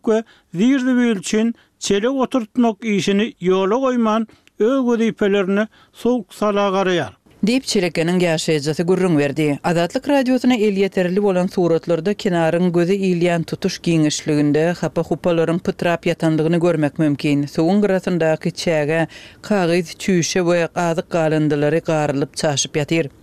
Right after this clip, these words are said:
Speaker 2: Çelekenden tapatlykda türkmen başyda şu günler adaty raýatlaryň din jalmagyny çäklendirýän häkimetler kenar ýakasyny arat salamak işlerini geçirýärler.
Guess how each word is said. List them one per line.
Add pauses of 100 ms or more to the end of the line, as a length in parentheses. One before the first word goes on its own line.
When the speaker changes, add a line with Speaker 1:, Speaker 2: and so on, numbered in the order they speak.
(120)
Speaker 2:
Çelekenden
tapatlykda
türkmen
başyda
şu
günler
adaty
raýatlaryň
din
jalmagyny
çäklendirýän
häkimetler (360)
kenar
ýakasyny
arat
salamak
işlerini
geçirýärler.